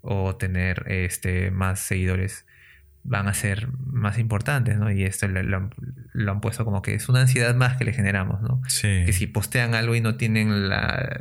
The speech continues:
Speaker 1: eh, los, los likes o los seguidores que ellos quieren, pues no he avanzado, ¿no? No soy nadie, ¿no? Y
Speaker 2: Esa sensación de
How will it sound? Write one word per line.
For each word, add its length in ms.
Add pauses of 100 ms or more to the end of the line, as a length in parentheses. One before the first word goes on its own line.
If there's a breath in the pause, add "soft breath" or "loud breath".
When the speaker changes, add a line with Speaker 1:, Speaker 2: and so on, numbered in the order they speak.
Speaker 1:
eh, 300
los, 560
los 260
likes 400
o 80
los 240
seguidores 520
que 140
ellos 200
quieren, 320
pues 220 (560 loud breath)
no 280
he 60
avanzado, 460
¿no? 120
No 200
soy 240
nadie, 340
¿no? 160
Y 80
Speaker 2:
Esa 240
sensación 1120
de 600